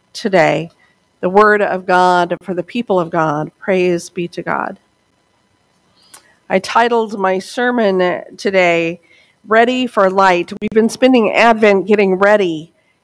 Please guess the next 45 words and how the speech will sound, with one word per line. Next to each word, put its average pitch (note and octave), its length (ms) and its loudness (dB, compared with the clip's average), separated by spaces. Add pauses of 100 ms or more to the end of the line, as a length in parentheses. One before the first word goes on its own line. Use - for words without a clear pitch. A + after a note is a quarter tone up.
(140)
and G3 100 0
I G#3+ 120 4
would G3 180 2
say G#3 240 2
we're, F#3+ 220 0
we, G#3+ 400 -8 (100)
by F#3+ 140 4
this A3 200 2
point, F#3+ 300 0
we F3+ 120 0
need G3+ 260 2
to A3+ 100 -2
be F3+ 140 0
ready. F3 500 -2 (2750)
As A3 140 -2
we B3+ 120 0
look C#4 240 2
at E4 120 -2
this A3+ 180 2
scripture, - 600 -2
I F3 140 4
have G3+ 160 -2
a G3+ 60 -4
couple G3+ 300 -4
of F3+ 200 -2
things F#3 460 0
to, F3+ 360 -2
to - 180 -12
bring F#3+ 180 0
out F#3+ 300 2 (320)
to - 160 -8
you. E3+ 380 -2 (360)
The G#3+ 80 -4
first C4 340 0
one G3+ 280 2
is, G#3 240 -8
if A#3 140 0
someone D#4 400 0
were C#4 120 0
to - 260 -6
ask G#3 340 -2
you A3+ 60 -6
to G3 120 -2
tell G#3+ 380 2
them D#3+ 540 0